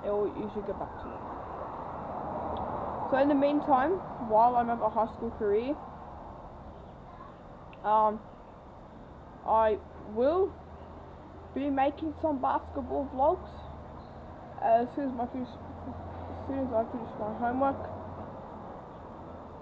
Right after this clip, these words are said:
But I guess I'm just gonna have to, um, mm, unfortunately, the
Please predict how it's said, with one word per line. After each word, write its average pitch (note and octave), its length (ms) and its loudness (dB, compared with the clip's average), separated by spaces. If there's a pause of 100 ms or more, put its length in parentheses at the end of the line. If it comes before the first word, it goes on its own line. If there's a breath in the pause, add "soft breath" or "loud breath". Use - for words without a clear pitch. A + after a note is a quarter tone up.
(460)
But A3 240 4 (2750 loud breath)
I G#3+ 140 6
guess A#3 240 0
I'm A#3+ 160 -4
just - 120 -10
gonna G3+ 200 0
have G#3 140 -2 (160)
to, G3+ 100 2
um, F#3+ 260 0 (1040)
mm, G3 160 -8 (2000)
unfortunately, A3 600 2 (220)
the G#3 80 -2